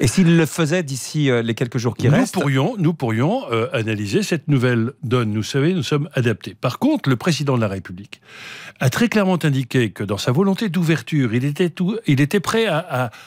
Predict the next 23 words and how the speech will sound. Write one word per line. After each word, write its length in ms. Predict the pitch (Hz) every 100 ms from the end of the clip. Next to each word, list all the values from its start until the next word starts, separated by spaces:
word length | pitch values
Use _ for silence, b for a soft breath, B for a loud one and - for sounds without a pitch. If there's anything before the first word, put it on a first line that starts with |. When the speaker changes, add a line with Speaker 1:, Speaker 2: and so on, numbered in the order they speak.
| B -
Speaker 2:
à 140 | 139
accueillir, 720 | 196 147 180 170 214 165 113 -
à 140 | 131
regarder, 640 | 117 214 185 165 165 160 107
à 60 |
analyser 440 | 120 156 156 143 202
toutes 160 | 147
celles 160 | 151 135
et 40 |
ceux 140 | 143 226
qui 140 | -
vont 160 | 139 226
dans 120 | 170
le 80 | 139
soutien 400 | 120 - 151 202
de 60 | 143
son 160 | 135
projet 260 | 117 120 123
présidentiel. 640 | - 113 113 101 - 104
Mais 140 | 110 147
il 140 | 214
a 40 | 190
estimé 480 | 160 - 151 277